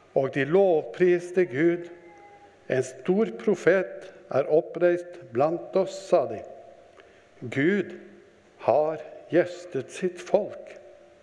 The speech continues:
Dette ordet om ham spredte seg i hele Judea og området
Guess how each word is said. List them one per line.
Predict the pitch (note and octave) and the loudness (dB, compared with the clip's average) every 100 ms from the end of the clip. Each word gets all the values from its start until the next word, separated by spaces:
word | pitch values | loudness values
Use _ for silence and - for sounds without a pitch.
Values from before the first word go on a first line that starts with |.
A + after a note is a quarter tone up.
| _ _ _ _ _ _ _ _ _ - | _ _ _ _ _ _ _ _ _ 2
Dette | D#3+ E3 A3 | 2 4 2
ordet | F3+ E3+ F3+ | 2 4 4
om | F#3+ D3 | 2 0
ham | F3 F#3+ E3+ - - | 0 -2 -8 -10 -18
spredte | - F3 G3 - - C#3+ | -2 2 2 0 -12 -2
seg | F3 F3+ | 4 4
i | F3 | 4
hele | E3+ E3 D#3+ | 4 2 0
Judea | E3 C#3 C#3+ E3 - - - - - - - | 0 2 2 2 -4 -16 -20 -20 -20 -16 0
og | C3 - F#3+ | 2 4 2
området | D#3+ G2+ - A2+ B2 D#3 D3+ D#3 | 0 -6 -12 -2 2 4 4 0